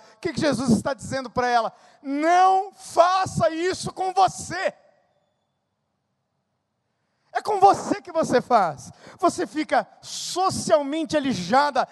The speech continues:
emocionalmente destruída. Você rebenta, você destrói com a sua moral.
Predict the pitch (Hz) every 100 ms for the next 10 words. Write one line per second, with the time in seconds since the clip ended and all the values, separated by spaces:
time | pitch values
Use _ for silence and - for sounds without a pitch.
0 | - - 277 330 349 330 320 262 - 320
1 | 302 277 277 302 285 233 294 277 - -
2 | - 294 269 285 311 294 262 175 _ _
3 | _ _ _ _ _ _ _ _ _ _
4 | _ _ _ _ _ _ _ _ _ _
5 | - 466 392 285 175 330 381 339 269 302
6 | - - - - 320 381 370 330 269 -
7 | 285 254 247 226